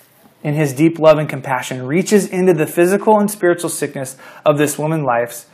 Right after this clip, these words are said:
woman's life and touches all of her, right? Because remember, God is not just a God of our physical bodies. He's not even just a God of our minds. He's a God of our body, our soul, and our spirit. And so when he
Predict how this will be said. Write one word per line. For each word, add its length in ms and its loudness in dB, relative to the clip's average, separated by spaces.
woman's 440 0
life 340 -2
and 160 -14
touches 540 -6
all 320 -8
of 180 -14
her, 300 -14
right? 300 -12
Because 280 4
remember, 380 4
God 300 6
is 100 0
not 260 2
just 220 -4
a 60 -2
God 280 2
of 160 0
our 140 0
physical 420 -6
bodies. 600 -12
He's 160 2
not 180 6
even 160 8
just 220 2
a 20 2
God 300 8
of 100 4
our 140 8
minds. 640 -6
He's 240 4
a 60 8
God 360 8
of 260 6
our 440 6
body, 680 6
our 240 2
soul, 640 2
and 160 -8
our 140 -14
spirit. 720 -4
And 120 -8
so 200 0
when 160 -2
he 340 -6